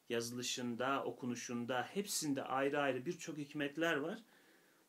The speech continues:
Bunların da peşine düşmek lazım. Bu niye böyle geldi? Niye bu değil de şu olmadı?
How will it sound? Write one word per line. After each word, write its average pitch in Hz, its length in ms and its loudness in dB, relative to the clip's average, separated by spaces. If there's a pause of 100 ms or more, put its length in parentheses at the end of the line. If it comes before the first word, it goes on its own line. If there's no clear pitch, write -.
(140)
Bunların 214 420 8
da 196 100 4
peşine 190 380 4
düşmek 185 400 -2
lazım. 127 420 2 (240)
Bu 165 80 -2
niye 208 260 6
böyle 151 260 8
geldi? 107 460 -4 (640)
Niye 170 380 6
bu 165 200 0
değil 170 280 8
de 160 60 6
şu - 220 2
olmadı? 131 580 4